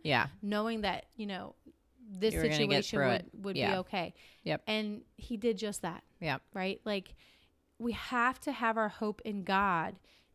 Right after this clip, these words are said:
Speaker 2: uh, when we're choosing different ways that we can, you know, attack something. His way is supernatural.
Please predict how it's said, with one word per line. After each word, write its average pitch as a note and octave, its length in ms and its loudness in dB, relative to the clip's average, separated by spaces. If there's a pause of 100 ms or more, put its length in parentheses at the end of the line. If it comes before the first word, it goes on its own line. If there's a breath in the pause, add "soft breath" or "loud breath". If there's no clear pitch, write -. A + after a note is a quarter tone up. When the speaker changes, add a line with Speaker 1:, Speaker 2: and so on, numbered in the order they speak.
(180)
Speaker 2:
uh, G3 240 -2
when G#3 220 -2
we're G#3 140 -2
choosing G#3 720 -2
different G3 340 -4
ways F#3+ 260 0
that - 120 -4
we F#3 120 0
can, F#3 300 -2
you G3+ 100 0
know, F#3 120 2
attack E3+ 360 -2
something. - 500 -8 (680 soft breath)
His C4+ 420 2
way G#3+ 480 2 (100)
is G3 140 -2
supernatural. F3+ 800 -4